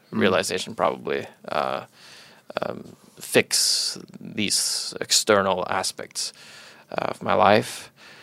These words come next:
Speaker 2: Uh, and, uh, and then there are things you need to do. So there are things to worry about.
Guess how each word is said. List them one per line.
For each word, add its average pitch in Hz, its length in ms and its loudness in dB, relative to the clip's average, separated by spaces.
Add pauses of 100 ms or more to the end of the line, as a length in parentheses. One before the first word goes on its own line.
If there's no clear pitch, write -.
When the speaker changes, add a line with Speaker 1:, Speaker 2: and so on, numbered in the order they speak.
(480)
Speaker 2:
Uh, 95 480 6
and, 98 320 4
uh, 98 320 6 (1080)
and 123 120 6
then 147 100 10
there 147 100 12
are 151 80 12
things 143 320 6
you 135 160 6
need 139 160 6
to 139 80 8
do. 151 280 6 (1400)
So 120 260 10
there 131 180 12
are 120 60 10
things 107 240 4
to 117 80 0
worry 117 260 8
about. - 360 0